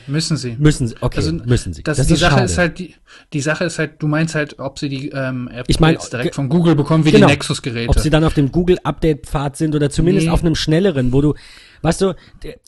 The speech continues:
Speaker 2: wir hatten's ja mal davon. Ist, als allererstes kommt Google und macht das Update. Dann geht das Ganze an die Hersteller. Die Hersteller machen dann ihre U I drüber und geben das dann wieder an die
Speaker 1: An die
Speaker 2: einzelnen
Speaker 1: Netzbetreiber.
Speaker 2: Netzbetreiber. Und die
Speaker 1: Genau,
Speaker 2: spielen ihre
Speaker 1: ja.
Speaker 2: Einstellungen rein.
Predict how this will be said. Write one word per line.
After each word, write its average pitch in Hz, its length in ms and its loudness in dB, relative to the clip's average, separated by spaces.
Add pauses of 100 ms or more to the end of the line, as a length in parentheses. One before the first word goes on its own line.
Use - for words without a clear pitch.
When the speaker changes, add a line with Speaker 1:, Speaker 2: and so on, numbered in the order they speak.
Speaker 2:
wir 147 160 0
hatten's 190 280 0
ja 156 100 4
mal 127 160 0
davon. 110 440 -4
Ist, - 360 -10
als 131 180 -2
allererstes 180 400 -4
kommt 151 200 -2
Google 170 260 2
und 151 80 0
macht 139 160 -2
das 143 120 -2
Update. 113 380 -6
Dann 120 120 -4
geht 147 140 -10
das 160 140 -4
Ganze 156 460 -4
an 143 420 -4
die 139 680 -2 (220)
Hersteller. 147 540 0
Die 104 120 -8
Hersteller 151 460 -2
machen 135 260 -2
dann 131 140 -2
ihre 135 240 -2
U 117 180 -2
I 147 220 -2
drüber 190 400 -2
und 151 140 -4
geben 135 280 -2
das 143 300 -2
dann 170 180 0
wieder 160 200 -4
an 147 100 -6
die 151 100 -4
Speaker 1:
An 160 140 2
die 156 60 0
Speaker 2:
einzelnen 151 260 0
Speaker 1:
Netzbetreiber. 160 320 2
Speaker 2:
Netzbetreiber. 110 420 -4
Und 113 180 -8
die 156 100 -2
Speaker 1:
Genau, 165 180 -2
Speaker 2:
spielen 131 160 -2
ihre 113 140 -4
Speaker 1:
ja. 107 40 -6
Speaker 2:
Einstellungen 156 360 -4
rein. - 80 -16